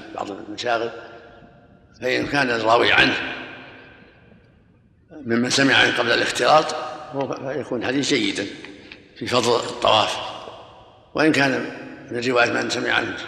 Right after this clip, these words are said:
بعد الاختلاط فيكون ضعيفا. قد سمع عن جماعة قبل الاختلاط، سمع عن جماعة منهم سفيانان، شعبة، محمد بن زيد وجماعة، فإذا روى عنه واحد من،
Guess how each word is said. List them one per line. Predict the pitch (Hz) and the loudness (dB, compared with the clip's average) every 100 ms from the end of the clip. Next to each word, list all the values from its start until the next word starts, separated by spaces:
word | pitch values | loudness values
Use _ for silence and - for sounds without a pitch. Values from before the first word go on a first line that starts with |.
| - - - | -14 -12 -4
بعد | 117 117 | -2 -2
الاختلاط | 113 - 131 143 151 | -4 -4 -2 -2 0
فيكون | 165 143 | -4 -2
ضعيفا. | 139 98 - - - - - - - - - - - | 0 2 0 -4 -10 -16 -18 -20 -20 -20 -16 -16 -6
قد | 135 | 0
سمع | 165 165 | 4 6
عن | 151 139 | 6 6
جماعة | 147 143 95 87 - - - - | 6 6 4 2 -2 -8 -12 -10
قبل | 110 | -6
الاختلاط، | 113 107 127 127 135 135 | -4 -2 2 4 2 0
سمع | 143 143 | -4 -2
عن | 139 | 0
جماعة | 147 113 110 | 0 0 -2
منهم | 117 110 | -4 -4
سفيانان، | - 120 110 117 131 113 - - - - | -6 -2 0 4 4 2 -2 -8 -10 -8
شعبة، | - 131 120 127 - - - - - - - - - - | -2 0 2 2 0 -10 -14 -16 -20 -20 -20 -20 -16 -8
محمد | 123 117 113 | -2 -2 0
بن | 113 | 0
زيد | 104 127 135 - 135 143 | 2 4 4 0 -4 -2
وجماعة، | 151 110 98 101 - - - - - - - _ _ _ _ _ _ _ _ _ _ _ _ - | 0 2 0 -4 -10 -14 -18 -20 -20 -20 -20 _ _ _ _ _ _ _ _ _ _ _ _ -8
فإذا | 110 104 107 107 - - - - | -4 -2 0 0 -2 -8 -14 -6
روى | 113 117 | 2 4
عنه | 120 117 | 4 4
واحد | 113 107 | 2 0
من، | 110 110 | -4 -2